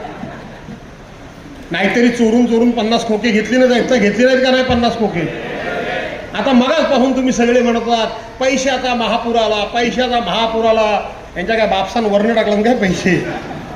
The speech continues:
कुठून आले पैसे? हा, पन्नास खोके ना,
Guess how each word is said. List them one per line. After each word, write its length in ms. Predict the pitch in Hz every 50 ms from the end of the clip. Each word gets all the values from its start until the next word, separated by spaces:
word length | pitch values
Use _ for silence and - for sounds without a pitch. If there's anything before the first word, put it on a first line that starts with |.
| - - - - - -
कुठून 220 | 220 226 269 277
आले 140 | 285 285 285
पैसे? 300 | 254 269 247 226 - 208 175 151 - - - - - - - - - - - - - - 311 320 311 302 277 254 - - 208 -
हा, 400 | 165 190 220 247 269 311 349 339 - - - - - - - - - - - - - - - - - - 175 - - - -
पन्नास 380 | 208 214 233 254 269 - - -
खोके 240 | 220 214 233 247
ना, 440 | 247 247 254 269 311 359 - - -